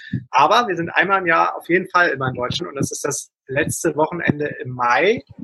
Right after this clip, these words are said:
Da haben wir nämlich vor mittlerweile fast vier Jahren eine Konferenz gestartet,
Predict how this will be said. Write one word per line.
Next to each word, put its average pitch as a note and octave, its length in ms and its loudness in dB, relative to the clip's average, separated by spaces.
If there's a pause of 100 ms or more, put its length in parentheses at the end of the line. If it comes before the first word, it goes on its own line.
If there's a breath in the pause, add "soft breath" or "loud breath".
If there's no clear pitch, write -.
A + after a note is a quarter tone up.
(540)
Da C#3 100 -2
haben D#3 120 2
wir D#3 120 2
nämlich C#3+ 360 -2
vor C3+ 600 2 (340)
mittlerweile C3+ 920 0 (440)
fast D3+ 240 0
vier D#3 480 6
Jahren F3 320 2
eine D#3+ 100 -4 (120)
Konferenz C#3+ 560 0
gestartet, B2 680 2